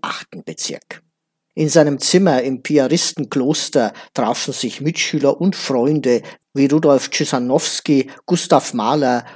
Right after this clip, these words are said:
Hugo Wolf, Josef Seemüller und viele andere. Im Jahr achtzehnhundertsechsundsiebzig, mit gerade einmal achtzehn Jahren, wurde er Vollwaise. Vergeblich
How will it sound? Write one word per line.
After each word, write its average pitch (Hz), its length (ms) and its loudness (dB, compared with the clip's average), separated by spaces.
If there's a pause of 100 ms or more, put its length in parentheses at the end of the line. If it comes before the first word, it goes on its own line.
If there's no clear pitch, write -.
(120)
Hugo 135 360 2
Wolf, 147 560 2 (240)
Josef 143 360 2
Seemüller 131 760 -2
und 175 240 0
viele - 300 -2
andere. - 380 -8 (580)
Im 147 180 0
Jahr 135 240 4
achtzehnhundertsechsundsiebzig, 139 1600 -2
mit 127 240 -6
gerade 143 420 -2
einmal 120 360 -4
achtzehn - 500 -2
Jahren, 139 420 -6 (260)
wurde 131 220 -2
er 151 140 -4
Vollwaise. - 800 -6 (500)
Vergeblich 165 720 2